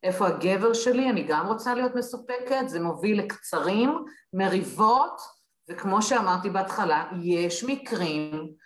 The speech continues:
שבאים גברים ואומרים לי, "אשתי עוד רגע מתגרשת ממני."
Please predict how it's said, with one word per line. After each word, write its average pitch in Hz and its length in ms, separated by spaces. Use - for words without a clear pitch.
שבאים 180 680
גברים 233 380
ואומרים 208 280
לי, 190 180
"אשתי 214 320
עוד 247 180
רגע 180 240
מתגרשת 220 600
ממני." 185 540